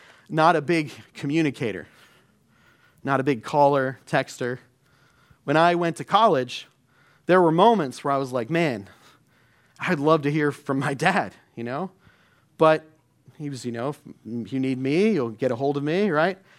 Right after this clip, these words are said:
Not a bad thing at all. Some of us, that kind of tends to be our personality, right? We're not necessarily gonna always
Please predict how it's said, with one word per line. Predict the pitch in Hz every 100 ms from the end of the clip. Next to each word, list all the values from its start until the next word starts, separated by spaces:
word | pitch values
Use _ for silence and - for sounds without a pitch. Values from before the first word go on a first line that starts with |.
| _ -
Not | 175 190
a | 180
bad | 180 180
thing | 196 185
at |
all. | 208 170
Some | - 196 190
of | 170
us, | 156 - - _
that | 143 151 -
kind | 185
of | 156
tends | - 170 -
to |
be | 156
our | 156
personality, | 151 175 - 190 202 120 110
right? | 131 156
We're | 156
not | 156 143
necessarily | 147 - 170 147 139
gonna | 143 131 - - - - -
always | 170 180 170 165 156 -